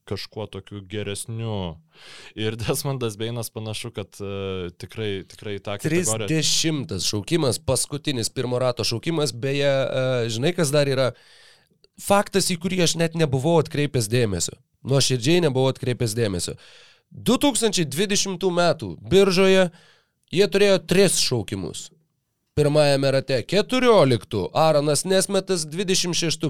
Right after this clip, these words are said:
Speaker 2: Peytonas Pritchardas, o trisdešimtą šaukimą Bostono Celtics išmainė į Memphį už du ateities antro rato šaukimus, tai dvidešimt trečių ir dvidešimt penktų metų. Bostono Celtics, kuriems dabar, nu, mirtinai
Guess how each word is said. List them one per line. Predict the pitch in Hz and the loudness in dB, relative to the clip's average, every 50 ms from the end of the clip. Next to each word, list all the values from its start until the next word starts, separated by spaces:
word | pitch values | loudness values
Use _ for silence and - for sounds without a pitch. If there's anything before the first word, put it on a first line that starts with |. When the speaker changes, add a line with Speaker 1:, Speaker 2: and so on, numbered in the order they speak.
| 120 - | -4 0
Speaker 2:
Peytonas | 160 160 160 151 156 147 139 135 - | 0 2 2 2 2 2 2 2 0
Pritchardas, | - - 180 190 185 - 185 175 175 190 185 175 - - - - - - _ | 0 0 0 2 2 0 -2 -2 -2 -2 -4 -4 -6 -8 -20 -20 -20 -10 _
o | - 160 | -2 0
trisdešimtą | 156 160 165 160 170 147 135 139 143 - - 262 285 277 240 - 170 - | 0 0 0 0 0 0 0 -2 0 2 2 2 2 0 2 0 0 0
šaukimą | 156 151 135 - 151 131 123 113 104 | 0 -2 -2 -2 -4 -2 0 0 -2
Bostono | 92 87 107 147 190 233 240 - - 233 226 226 220 | -2 0 2 4 4 4 4 2 2 2 2 2 2
Celtics | 208 - - 190 180 170 147 - 120 107 - - 120 | 0 2 4 4 4 4 4 0 -4 -4 -4 -4 -2
išmainė | 107 - - 113 113 131 151 185 202 208 208 208 208 | -2 -2 -2 -2 0 2 4 4 4 4 4 2 0
į | - - 175 165 | 0 0 -2 0
Memphį | 156 160 156 160 180 185 185 180 - 196 190 - - - - _ _ - | 2 4 4 4 4 2 0 -2 -2 -2 -2 -2 -6 -18 -20 _ _ 2
už | 180 160 131 135 110 - | 2 2 2 0 -4 0
du | - 170 196 - | 4 4 4 6
ateities | 180 175 170 - 160 156 156 156 160 156 156 - | 4 2 2 2 0 0 2 2 2 2 2 4
antro | - 156 151 143 151 143 139 | 2 2 2 2 2 2 2
rato | 135 139 131 - 120 | 4 2 2 2 0
šaukimus, | 110 117 123 - 139 151 190 185 - | -2 -2 -2 -4 -2 -2 -2 0 0
tai | 160 151 | -2 -4
dvidešimt | 123 127 131 117 - - 127 117 | -4 -4 -2 -2 -2 -4 -4 -8
trečių | 123 110 - - 143 135 | -8 -6 -6 -6 -4 -6
ir | 127 113 | -6 -6
dvidešimt | 117 120 113 - - 110 | -6 -4 -4 -4 -4 -4
penktų | - 113 107 95 - 101 98 | -6 -6 -6 -6 -8 -8 -8
metų. | 80 - - _ _ _ _ _ _ _ _ _ _ _ _ _ _ _ _ _ _ _ _ _ _ _ _ _ - - _ _ _ _ _ _ _ _ - | -8 -10 -12 _ _ _ _ _ _ _ _ _ _ _ _ _ _ _ _ _ _ _ _ _ _ _ _ _ -20 -20 _ _ _ _ _ _ _ _ 0
Bostono | 110 180 196 196 - - 196 190 190 | 2 4 4 4 4 2 2 2 2
Celtics, | 180 226 226 226 220 214 170 - | 2 4 2 2 0 -2 -4 -2
kuriems | - 185 190 190 175 147 | 0 0 2 2 2 0
dabar, | 185 170 156 185 175 156 | 0 2 2 2 2 2
nu, | 151 170 170 165 | 0 0 0 0
mirtinai | 170 175 180 160 160 160 202 202 202 208 196 | 2 2 2 2 0 0 0 2 2 4 4